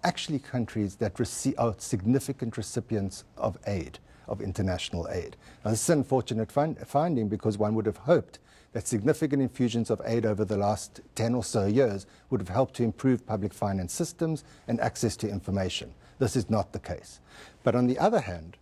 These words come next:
what one finds is that the vast majority of governments in the,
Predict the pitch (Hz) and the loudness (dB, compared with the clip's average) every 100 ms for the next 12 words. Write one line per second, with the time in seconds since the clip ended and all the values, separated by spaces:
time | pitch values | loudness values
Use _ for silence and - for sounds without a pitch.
0 | - - - _ _ - 135 147 170 147 | -20 -20 -20 _ _ 2 2 4 2 2
1 | - 123 113 110 - 123 107 - 117 110 | 2 4 4 0 -2 0 0 4 4 4
2 | - - _ _ _ _ _ - 113 92 | -2 -14 _ _ _ _ _ -8 -8 2
3 | 127 170 - 190 135 123 123 117 - 120 | 4 4 0 -6 0 4 4 2 -2 -4
4 | 95 110 101 92 78 69 - - _ _ | 0 0 0 -2 -6 -12 -18 -20 _ _
5 | _ - - - 143 165 | _ -20 -8 0 0 0